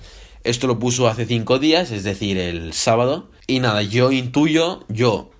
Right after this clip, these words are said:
y mucha gente intuye que se irá del Inter Movistar, ya que dice que, eh, que es afortunado de haber podido disfrutar de esta preciosa competición durante tantos y tantos años.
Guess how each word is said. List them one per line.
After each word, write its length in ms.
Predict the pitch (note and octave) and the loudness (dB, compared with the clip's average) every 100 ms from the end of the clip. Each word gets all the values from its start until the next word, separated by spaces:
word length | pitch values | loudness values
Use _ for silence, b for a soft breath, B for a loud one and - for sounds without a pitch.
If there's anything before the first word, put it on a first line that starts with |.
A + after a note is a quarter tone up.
| _ - | _ -6
y 120 | A2 | -4
mucha 580 | A#2+ B2 A2+ G#2 G2+ F#2+ | -2 -2 0 0 0 -2
gente 540 | C#3+ C3+ C3+ E3 E3 - | -2 -2 0 -2 -2 -8
intuye 460 | F#2+ F#2+ A2+ G#2+ | -6 -2 0 0
que 360 | G#2 G2+ G2+ F#2+ | -2 -2 0 -2
se 140 | G2 | -2
irá 720 | G2 G2 G2 F#2+ F#2 F2 E2+ E2+ E2+ | 0 0 2 0 -2 -4 -8 -12 -12
del 320 | F#2 F2 - | -10 -6 -4
Inter 240 | A#2+ A#2 G#2+ | -2 0 0
Movistar, 580 | G#2+ G2 C#3 D3 G3 - B B B B | -2 2 6 6 4 -6 B B B B
ya 240 | - A2 G#2+ | -2 0 2
que 160 | A2 | 2
dice 360 | G#2+ G#2+ A2+ A2 | 2 0 0 0
que, 880 | G#2+ G2+ G2 F2 F#2+ F2+ E2+ E2+ D#2+ | 2 2 2 2 0 0 -2 -4 -6
eh, 80 | - _ _ _ - - | -10 _ _ _ -20 -4
que 1000 | G#2+ G2 F#2 F2+ F2 E2 D#2+ D#2 D2+ - | 0 2 2 -2 -4 -6 -6 -8 -8 -4
es 140 | F#2+ | -2
afortunado 680 | G#2 F#2 G#2+ G#2 G#2+ G#2+ G2+ | -2 -2 -4 -2 2 2 2
de 60 | G2 | 2
haber 180 | G#2 | 0
podido 320 | G2+ G#2 G2+ G2+ | 0 -2 0 -2
disfrutar 680 | G2 - G2+ G#2 G2 F#2 - B B B B | -4 -4 2 4 4 0 -6 B B B B
de 320 | F2+ G2 G2 | 0 2 2
esta 220 | G2 G#2+ | 0 -2
preciosa 400 | G2 G2 G#2 G2+ | -2 -4 -4 -4
competición 640 | G2+ G2 F#2+ G2 F2+ C3 C#3 | -2 -2 -2 -4 -2 0 0
durante 400 | G#2 F#2+ F2+ F2+ | -2 -2 -2 -2
tantos 380 | G#2 G#2 G2 F2+ | -2 0 -6 -4
y 60 | |
tantos 340 | F#2+ G2 G2+ A2+ | -2 -2 -2 -4
años. 380 | B2 C#3 D#3+ | -2 -4 -6